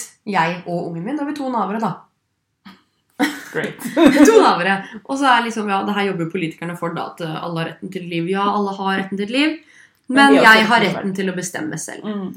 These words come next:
Speaker 1: Men når jeg da får ordinær ultralyd i uke tjueén, så mister jeg jo litt av den retten, føler jeg, hvis det er noe galt.
Speaker 2: Det er sant.
Speaker 1: Og så sier de at de ikke vil endre på timen min,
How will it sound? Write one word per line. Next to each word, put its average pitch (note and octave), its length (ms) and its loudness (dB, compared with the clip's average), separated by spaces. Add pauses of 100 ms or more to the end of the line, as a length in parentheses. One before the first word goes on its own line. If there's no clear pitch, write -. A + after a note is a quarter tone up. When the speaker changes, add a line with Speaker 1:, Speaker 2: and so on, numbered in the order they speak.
(460)
Speaker 1:
Men G#3 340 0
når G#3 140 0
jeg F#3 180 0
da F3 100 -2
får F3+ 240 -6
ordinær E3+ 380 -6
ultralyd E3 340 -8
i - 120 -8
uke E3 200 -12
tjueén, G#3+ 480 -6
så A3 160 -2
mister - 380 -8
jeg G#3+ 100 -2
jo D4+ 60 2
litt G#3+ 140 -4
av G#3 100 -2
den F#3+ 100 -4
retten, F3 240 -8
føler F3+ 220 -4
jeg, E3+ 100 -6
hvis E3+ 180 -6
det A3+ 80 -2
er A3 60 -2
noe B3 100 -2
galt. D4 280 -2 (1000)
Speaker 2:
Det C#4 80 -6
er C#4+ 60 -4
sant. - 320 -10 (200)
Speaker 1:
Og A#3 80 -6
så A#3+ 120 -8
sier G3 240 -2
de F#3 80 -2 (340)
at G3 140 -8
de G#3+ 80 -10
ikke G3+ 360 -8
vil E3+ 220 -4
endre D#3+ 220 -6
på E3+ 120 -10
timen E3+ 260 -4
min, A3+ 180 -6